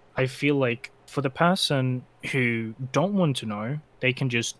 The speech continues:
hear the name, say, "Okay, that's re-, really cool," and then if they are curious, the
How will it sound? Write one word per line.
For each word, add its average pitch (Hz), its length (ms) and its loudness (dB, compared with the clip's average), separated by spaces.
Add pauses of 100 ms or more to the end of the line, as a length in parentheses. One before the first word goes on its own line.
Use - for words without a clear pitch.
hear 143 240 0
the 160 120 2
name, 123 400 0
say, 120 480 -2
"Okay, 127 260 -4
that's 120 280 -6
re-, 117 300 -4
really 113 340 -2
cool," 143 360 2
and 127 160 -2
then 120 260 -2 (680)
if - 260 -6
they 110 260 -2 (120)
are 202 160 4
curious, 113 880 -2 (180)
the 110 460 -6